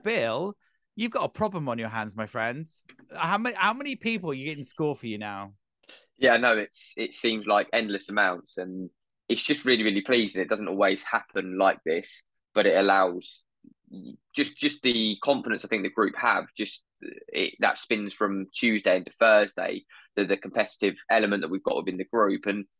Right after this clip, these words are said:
Speaker 2: and suddenly when people are getting opportunities, they're taking their opportunities, we're scoring goals,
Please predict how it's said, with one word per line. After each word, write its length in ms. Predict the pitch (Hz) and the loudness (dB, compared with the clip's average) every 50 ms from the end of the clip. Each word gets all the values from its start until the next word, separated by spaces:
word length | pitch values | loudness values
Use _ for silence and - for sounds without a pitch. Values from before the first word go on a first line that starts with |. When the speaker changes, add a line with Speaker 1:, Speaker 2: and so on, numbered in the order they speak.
| _ - - | _ -6 -4
Speaker 2:
and 140 | 101 95 - | -4 -2 2
suddenly 300 | - 113 98 101 101 98 | 2 2 2 4 2 2
when 100 | 98 101 | 2 2
people 240 | 107 110 95 104 104 | 0 0 2 2 2
are 40 | |
getting 260 | - 110 85 104 104 101 | 4 2 2 4 4 2
opportunities, 640 | 98 - _ - - - 117 113 113 95 110 107 | 2 0 _ -12 -4 -2 -2 0 0 -2 -2 0
they're 100 | - 95 | 0 -2
taking 380 | 92 - - 113 117 - - 110 | -2 2 0 0 0 0 0 0
their 120 | 107 107 | 2 2
opportunities, 960 | 110 107 - - - 120 113 107 110 - 92 107 107 107 104 104 98 - - _ - - - _ _ | 2 2 0 -6 -2 -2 -2 0 0 0 0 0 0 -2 -4 -8 -10 -12 -16 _ -18 -20 -20 _ _
we're 100 | - 101 | -4 -4
scoring 340 | 95 - - 101 92 95 92 - | -2 -2 0 2 2 2 2 4
goals, 680 | 113 113 110 107 107 107 107 107 107 107 101 - | 6 6 8 6 6 4 2 0 -2 -6 -8 -8